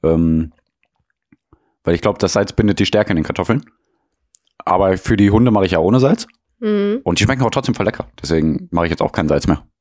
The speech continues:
Speaker 1: bei Kartoffeln, wenn ich die koche.
Speaker 2: Ja, müsste man mal, müsste man mal googeln, ne?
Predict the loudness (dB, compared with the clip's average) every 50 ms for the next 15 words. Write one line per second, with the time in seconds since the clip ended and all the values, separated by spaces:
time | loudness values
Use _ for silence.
0 | _ _ -8 -8 -6 -6 -4 -6 -4 -6 -6 -8 _ -4 -4 -4 -4 -4 -6 -6
1 | -6 -6 -8 _ _ _ _ _ _ _ _ _ _ _ _ _ _ _ _ _
2 | _ -14 -10 -8 -6 -6 -6 -6 -8 -8 -10 -14 _ _ _ _ _ _ _ _
3 | _ _ _ _ _ _ _ _ _ -8 -8 -8 -6 -6 -4 -4 -2 -2 -2 -2
4 | -2 -2 -4 -4 -6 -8 _ _ _ _ -20 -18 -12 -6 -2 0 0 0 2 0
5 | 0 0 -2 -4 -8 -8 -4 -2 0 2 2 2 2 2 2 0 0 -2 -2